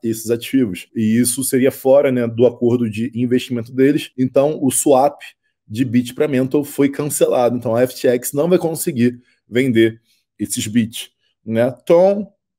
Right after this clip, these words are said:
Ripple, stablecoins, enfim. Aqui a gente tá, tá vendo uma pressão de venda maior em Solana, devido a, ao, ao amount, né, o, o capital total ser o maior disparado, né? A F T X tinha muito Solana,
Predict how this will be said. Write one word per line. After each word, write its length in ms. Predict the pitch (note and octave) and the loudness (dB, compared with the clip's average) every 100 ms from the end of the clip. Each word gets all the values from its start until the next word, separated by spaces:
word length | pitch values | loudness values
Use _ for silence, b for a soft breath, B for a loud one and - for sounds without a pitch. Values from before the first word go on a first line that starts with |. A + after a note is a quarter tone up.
| _ | _
Ripple, 760 | A#2+ A#2 E3 F3 F3 E3+ E3 E3 _ _ - | -2 4 4 4 4 6 4 2 _ _ -14
stablecoins, 1080 | - C#3+ C#3 C#3+ D3 D#3 D#3 C#3+ - - _ | -8 -4 -4 -2 -2 -2 -4 -4 -6 -10 _
enfim. 420 | F3 - A#2 G2 - _ B B B | -10 -4 -2 -4 -10 _ B B B
Aqui 480 | A#2 D3 E3+ F#3 - | -2 4 4 4 0
a 80 | B2 | 0
gente 240 | A#2+ B2+ | 0 0
tá, 100 | D#3 | 2
tá 140 | C#3 C3+ | 4 2
vendo 160 | C3 | 2
uma 140 | C3 B2+ | 0 0
pressão 400 | C3+ C3+ D3 D3 | 0 2 0 0
de 100 | C#3+ | 0
venda 240 | C3 C3 | 0 2
maior 320 | C3 B2+ B2+ | 2 4 4
em 80 | B2+ | 4
Solana, 640 | B2 E3+ D3+ D3 E3+ A#2 - | 2 2 4 2 0 -4 -10
devido 460 | - A#2+ A2+ A#2+ B2+ | -6 -2 0 2 4
a, 400 | A#2+ A#2 A2+ - | 6 6 4 4
ao, 200 | A2+ A2+ | 4 6
ao 720 | A2+ A2 - G#2 G#2 G2+ A2+ - | 4 2 -4 -2 0 -2 -6 -8
amount, 420 | G#2+ G#2+ A2+ A2 G#2+ | -4 0 0 -2 -6
né, 100 | G2 | -4
o, 360 | F#2+ F#2+ F#2 - - | -2 -2 -4 -10 -8
o 100 | G#2+ | -2
capital 300 | A#2+ - G#2+ | -2 0 0
total 480 | B2 A#2+ G#2+ G2+ - b b b b b _ | 0 0 2 2 -4 b b b b b _
ser 480 | - - A#2 A2+ - - | -8 0 2 4 0 -2
o 80 | |
maior 320 | A#2+ A2+ A#2 C3+ | 0 2 2 0
disparado, 600 | - - G#2 A2+ C#3+ B2+ | -2 -2 0 -2 -6 -6
né? 200 | A2+ A#2 - _ - | -6 -8 -16 _ -6
A 120 | F#2+ | -4
F 140 | G2+ | -2
T 60 | - | -4
X 180 | G#2 - | -6 -4
tinha 120 | A2 | -4
muito 260 | G#2+ C3+ - | -4 -6 -2
Solana, 480 | C#3 G#2+ A2 A2 | 0 2 0 -4